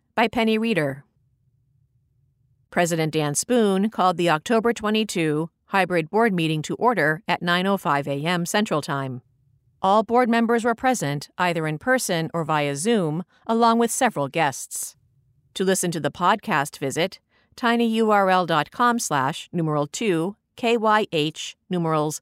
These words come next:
six seven five five. Following adoption of the meeting agenda and approval of the minutes,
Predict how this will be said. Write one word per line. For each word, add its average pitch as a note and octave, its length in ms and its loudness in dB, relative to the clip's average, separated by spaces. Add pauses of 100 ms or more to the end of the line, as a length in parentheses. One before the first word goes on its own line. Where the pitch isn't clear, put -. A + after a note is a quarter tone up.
(120)
six - 320 -4
seven G3+ 380 0 (160)
five D3 220 -2
five. C#3 560 -2 (1200)
Following C4 440 2
adoption G3 440 2
of F3+ 120 -2
the F3+ 80 0
meeting E3+ 320 0
agenda E3+ 640 0
and F3 140 -2
approval G3+ 440 0
of C#3+ 120 -2
the C3 80 -4
minutes, D3 580 -2